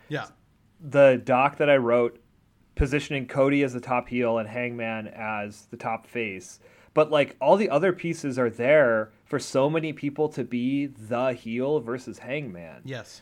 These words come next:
Speaker 2: Like, let C M Punk become the heel against Hangman. I feel
Speaker 1: Honestly,
Speaker 2: like
Speaker 1: like,
Speaker 2: that's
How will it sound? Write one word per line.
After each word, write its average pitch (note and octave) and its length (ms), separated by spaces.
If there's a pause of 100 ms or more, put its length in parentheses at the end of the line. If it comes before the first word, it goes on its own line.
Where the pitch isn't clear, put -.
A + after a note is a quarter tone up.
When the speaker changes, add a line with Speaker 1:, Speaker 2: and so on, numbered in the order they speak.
(120)
Speaker 2:
Like, B2+ 160
let C#3+ 200
C D3 220
M C#3+ 160
Punk B2+ 340
become C3 340
the B2 80
heel A#2 400
against G#2 380
Hangman. F#2+ 340
I - 20
feel C#3 100
Speaker 1:
Honestly, A3 400
Speaker 2:
like G#3 80
Speaker 1:
like, C3 120
Speaker 2:
that's - 320